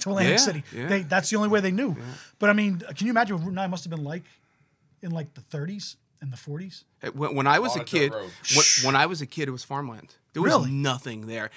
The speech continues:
Speaker 2: If you go down Freehold, where, like, Wegmans is, or the, or the mall is
Speaker 1: Mm-hmm.
Speaker 2: at, there was nothing. There
Speaker 1: Well, I
Speaker 2: was a
Speaker 1: remember that, yeah.
Speaker 2: racetrack, a
Speaker 3: Yeah.
Speaker 2: circle, and nothing.
Speaker 3: Yeah.
Speaker 1: My grandfather used
Speaker 2: And
Speaker 1: to
Speaker 2: it was
Speaker 1: go to the
Speaker 2: great.
Speaker 1: ra-,
Speaker 2: That
Speaker 1: I
Speaker 2: was
Speaker 1: used to go
Speaker 2: great
Speaker 1: to the
Speaker 2: back
Speaker 1: racetrack when I
Speaker 2: then.
Speaker 1: was a little kid, yeah.
Speaker 2: Yeah, yeah,
Speaker 1: That was, that was
Speaker 2: yeah.
Speaker 1: great.
Speaker 2: Oh, yeah, definitely. Still there.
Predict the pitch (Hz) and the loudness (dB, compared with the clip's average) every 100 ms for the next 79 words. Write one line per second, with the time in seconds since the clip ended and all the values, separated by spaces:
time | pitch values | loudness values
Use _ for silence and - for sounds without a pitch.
0 | - 143 180 214 185 139 - 165 151 147 | -12 -8 0 2 2 0 -2 -4 -2 -2
1 | 143 131 110 104 95 _ - - 120 135 | -2 -4 -6 -10 -16 _ -20 -10 0 2
2 | 131 127 123 120 120 120 120 131 127 120 | 2 -4 -6 -6 -8 -8 -8 -8 -6 -8
3 | 107 107 123 135 135 127 - - 113 139 | -8 -6 -4 -4 -6 -2 0 2 -2 -4
4 | 165 139 131 120 104 107 196 202 180 175 | -4 -4 -2 -4 -4 -2 2 4 6 6
5 | 156 139 185 160 156 - - 101 147 - | 4 2 4 4 2 -6 -4 0 0 0
6 | 143 131 123 _ _ 117 107 104 101 - | -4 -4 -8 _ _ -12 -10 -12 -14 -20
7 | - - 85 80 - - 180 185 165 143 | -20 -18 -14 -14 -14 -8 -2 -2 -2 2
8 | 156 160 - 151 147 139 - 135 139 185 | 2 2 2 2 2 0 0 2 2 2
9 | 190 131 190 185 147 160 143 165 131 131 | 0 2 0 0 -2 -6 -6 -8 -8 -4
10 | 117 110 113 117 151 151 143 139 143 135 | -2 -2 -4 -6 -8 -8 -8 -6 -8 -10
11 | - 131 123 110 120 120 110 - 214 202 | -8 -4 -4 -6 -12 -12 -14 -10 -8 -8
12 | 170 | -12